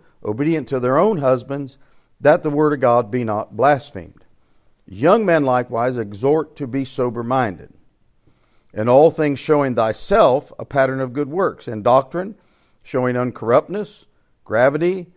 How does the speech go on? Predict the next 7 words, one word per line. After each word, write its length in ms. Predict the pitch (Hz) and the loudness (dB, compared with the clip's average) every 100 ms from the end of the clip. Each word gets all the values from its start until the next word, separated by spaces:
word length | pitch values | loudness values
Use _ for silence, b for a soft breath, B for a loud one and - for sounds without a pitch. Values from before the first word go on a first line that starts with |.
| _ | _
sincerity, 920 | _ 87 - 120 160 175 175 185 175 b b | _ -20 -4 2 4 2 -2 -6 -8 b b
sound 460 | _ - 160 175 165 | _ -4 -2 -4 -6
speech 360 | - 170 160 | -6 -8 -6
that 220 | 117 110 - | -10 -10 -6
cannot 340 | 160 180 127 | -4 -4 -4
be 120 | 165 | -8
condemned, 640 | 160 175 117 107 127 147 | -8 -6 -4 -4 -6 -10